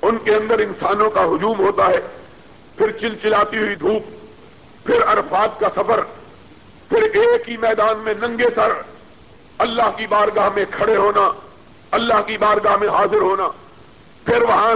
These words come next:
سے شام ڈھلتے ہی مزدلفہ کے لیے روانہ ہونا کہ مزدلفہ میں کسی شخص کے لیے کوئی خیمہ نہیں ہوتا،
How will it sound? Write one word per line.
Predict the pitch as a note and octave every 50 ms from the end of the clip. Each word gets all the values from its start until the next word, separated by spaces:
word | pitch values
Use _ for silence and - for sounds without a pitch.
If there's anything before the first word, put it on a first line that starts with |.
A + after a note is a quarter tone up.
| -
سے | - A#4 A4+ A4 - - - - - - - - - - - - - - - - - -
شام | - - G#4+ - A#3 - A4 -
ڈھلتے | - - G#3 - - A3+ A3+ A4
ہی | F#4+ A3 G#4 - - - - - - - - - - - - - - - - -
مزدلفہ | F3 G#3+ G#3 E3 C#3+ A3+ A#3 A#3 - - A3+ G#3+ G#3+
کے | G#3+ A3
لیے | G#3+ G#3+ A3 A3
روانہ | G#3 G3+ G#3 G#3 G#3+ G#3+ G3+ G3
ہونا | G3+ G3+ F#3+ D3+ - - - - - - - - - - - -
کہ | - F3+ F3
مزدلفہ | F3+ F#3 F3+ F3 G3 G3+ G#3 G#3+ - A3 A3 A3
میں | A#3 A#3 A3 - - - - - - - - - - - - - - - -
کسی | - C4 - - C4 B3 - -
شخص | B3 A3+ - - -
کے | A3
لیے | G#3+ G#3+ A3 A3 G#3+ G#3+ A3
کوئی | A#3+ B3 A#3 G#3
خیمہ | - G3 F#3 G3 G3+ G3+ F#3+
نہیں | F#3 G3+ G3
ہوتا، | F3 E3+ F3 E3+ E3+ D3+